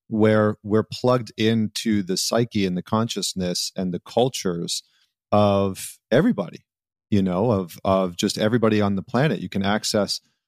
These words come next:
the majority of people. And I think that that level of access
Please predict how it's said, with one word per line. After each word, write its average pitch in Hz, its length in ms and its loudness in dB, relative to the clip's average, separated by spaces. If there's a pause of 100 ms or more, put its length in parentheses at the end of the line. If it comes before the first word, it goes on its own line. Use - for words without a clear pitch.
(140)
the 104 120 -2
majority 98 580 2
of 92 160 -6
people. 92 520 -2 (420)
And 110 120 2
I 107 80 4
think 143 220 -4
that - 160 2
that 113 280 2
level 107 560 2
of 87 260 -6
access 92 760 -4